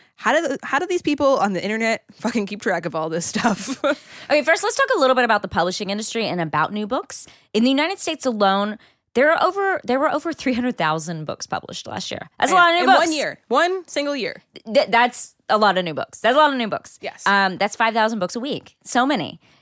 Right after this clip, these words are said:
Speaker 2: It's, it's rough because that does include some self-published books, but that number is weird. Like, it's hard to find a solid number that includes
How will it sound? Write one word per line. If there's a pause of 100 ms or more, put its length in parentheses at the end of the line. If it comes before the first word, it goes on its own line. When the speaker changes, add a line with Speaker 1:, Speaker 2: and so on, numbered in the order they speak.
(160)
Speaker 2:
It's,
it's
rough
because
that
does
include
some
self-published
books,
but (400)
that
number
is
weird.
Like,
it's
hard
to
find
a
solid
number
that
includes